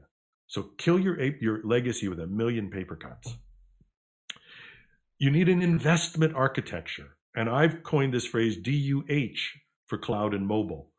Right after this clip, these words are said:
'cause it's duh. Like, i-, if you're not investing in cloud and mobile, um,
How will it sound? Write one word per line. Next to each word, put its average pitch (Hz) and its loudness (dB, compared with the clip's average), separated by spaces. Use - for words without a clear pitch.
'cause 113 0
it's 107 -6
duh. 117 4
Like, 107 0
i-, 117 -6
if 117 -2
you're 143 6
not 151 6
investing 120 0
in 110 -6
cloud 101 0
and 101 -2
mobile, 92 -2
um, 90 -4